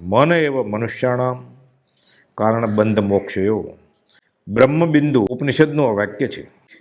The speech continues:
"ચંચલી મન કૃષ્ણ પ્રમાદથી બલવત દ્રઢમ, તસ્યાહમ નિગ્રહમ મન્યે વાયોરીવ સુદુષ્કરમ." ગીતાના છઠ્ઠા અધ્યાયનો આ ચોત્રીસમો શ્લોક છે.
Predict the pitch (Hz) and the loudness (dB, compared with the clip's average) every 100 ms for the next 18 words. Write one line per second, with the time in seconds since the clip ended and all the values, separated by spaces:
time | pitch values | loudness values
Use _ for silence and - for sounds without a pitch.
0 | _ - 135 147 170 170 175 170 170 165 | _ 0 2 4 4 4 2 0 -2 0
1 | 151 - 156 165 165 160 147 123 127 147 | -2 0 0 0 -2 -6 -4 0 2 0
2 | 147 151 131 135 131 131 - 113 117 131 | 0 0 2 2 2 -4 -4 0 2 0
3 | 135 80 76 - _ _ _ - - - | -4 -12 -20 -20 _ _ _ -4 -4 2
4 | 151 165 170 143 135 131 127 120 135 156 | 2 4 -2 -2 0 0 -2 -4 -2 0
5 | 120 87 82 80 _ - 90 104 139 160 | 0 -4 -10 -18 _ -8 -2 2 4 2
6 | 151 147 131 117 113 - 107 117 110 - | 0 0 -2 0 -2 -2 -2 -2 -4 -14
7 | _ _ _ _ _ - - _ 98 113 | _ _ _ _ _ -20 -20 _ -2 0
8 | 117 123 120 117 113 160 156 123 139 143 | 2 0 -2 -4 0 0 -2 0 -2 0
9 | 135 - 123 120 131 113 110 131 165 165 | -4 -2 -2 0 -4 -2 -2 2 2 2
10 | - - | -10 -16